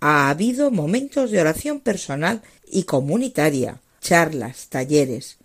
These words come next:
actividades para los pequeños, momentos de fervor popular, con la entrada de la Santa Faz Peregrina de gran devoción en Alicante. Nuestro Padre Jesús, el Abuelo, patrón de Orihuela,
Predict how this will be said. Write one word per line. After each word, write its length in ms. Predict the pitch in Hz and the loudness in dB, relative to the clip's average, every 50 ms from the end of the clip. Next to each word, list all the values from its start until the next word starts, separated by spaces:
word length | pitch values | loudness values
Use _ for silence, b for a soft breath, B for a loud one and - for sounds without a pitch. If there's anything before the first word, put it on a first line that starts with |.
| _ _ - | _ _ -2
actividades 800 | 196 208 208 - 254 240 247 240 220 285 320 311 349 349 - | -2 -2 -2 -2 -2 0 2 2 4 2 2 2 0 -4 -6
para 280 | - - 202 175 156 135 | -2 0 2 4 4 2
los 200 | 131 139 - - | 2 -2 -4 -4
pequeños, 680 | - 135 - - 156 147 131 123 131 - 135 - - _ _ _ _ _ | -6 -6 0 2 2 2 2 -2 -6 -10 -12 -14 -18 _ _ _ _ _
momentos 640 | - 156 151 147 156 165 180 208 208 - 254 247 | -2 0 0 2 2 2 2 0 0 0 -2 -2
de 100 | 214 202 | 0 -2
fervor 500 | - - 139 135 139 135 147 165 190 202 | -2 -2 -4 -6 -2 -2 0 0 0 0
popular, 560 | - 262 - - 190 175 170 208 262 254 190 b b b b | -2 -2 -2 0 0 2 2 2 2 -2 -4 b b b b
con 220 | _ - 151 139 135 | _ -2 0 0 0
la 80 | 131 | -2
entrada 440 | 131 139 - - 165 180 185 190 151 | -4 -4 -4 -2 0 0 0 0 0
de 100 | 131 131 | -2 -2
la 120 | 123 131 | -4 -6
Santa 340 | 127 - 143 139 143 - 156 | -6 -6 -6 -6 -6 -6 -8
Faz 240 | - - 190 196 - | -6 -6 -6 -6 -4
Peregrina 760 | - - 214 208 220 208 - 175 151 143 139 135 135 156 b b b b b | -2 0 2 2 2 0 0 -2 -2 -2 -2 -2 -6 -6 b b b b b
de 160 | - 156 151 | 2 4 4
gran 260 | 139 143 151 156 165 185 | 6 6 4 4 4 2
devoción 500 | 240 214 196 180 - - - 143 160 180 | 2 2 2 -2 -2 -2 -4 -2 -2 0
en 140 | 196 196 | 0 0
Alicante. 720 | 196 175 147 - - - 131 131 135 127 - 131 123 117 - _ _ _ _ | 0 0 0 -2 -4 -6 -6 -6 -6 -8 -8 -10 -10 -12 -14 _ _ _ _
Nuestro 400 | 151 156 151 - - 147 135 131 | -4 -4 -4 -2 -2 -2 0 2
Padre 340 | - 160 175 190 240 254 240 | 4 4 4 4 2 0 0
Jesús, 640 | - 196 175 - - 214 214 196 - - - - _ _ | -2 -4 -4 -2 0 2 2 2 2 -2 -8 -16 _ _
el 160 | 131 120 123 | -8 -6 -6
Abuelo, 640 | 120 110 127 160 185 190 156 139 139 175 247 247 b b b b - | -8 0 4 6 6 6 6 4 2 0 -2 -4 b b b b 0
patrón 440 | 190 196 196 - 247 302 349 359 | 0 0 2 2 2 2 2 0
de 80 | 359 349 | 0 0
Orihuela, 640 | 269 175 139 131 135 170 233 254 175 131 117 - | 2 2 2 2 4 6 6 6 6 4 0 -6